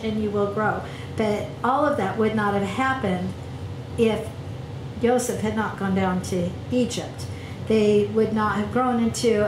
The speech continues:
a distinct nation as they were already growing into, and we know how much they do by the time they come out four hundred years later.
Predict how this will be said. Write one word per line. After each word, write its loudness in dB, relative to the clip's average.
a 0
distinct -2
nation 0
as -2
they 6
were 4
already 4
growing 2
into, 0
and -2
we 0
know 0
how -2
much -2
they 0
do 4
by 2
the 4
time -2
they 0
come -2
out -2
four -2
hundred -2
years 0
later. 0